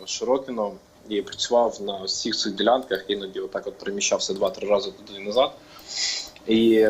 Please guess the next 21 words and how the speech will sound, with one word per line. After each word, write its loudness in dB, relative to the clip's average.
коли 4
вже 2
почався 4
такий -10
більш, -8
е, -4
тотальний 0
кіпіш -8
навколо -4
ситуації 0
з, -4
е, 0
роззброєнням, 2
забороною 0
Б -10
П -4
Л 4
А 8
і -2
тому -14
подібне, -2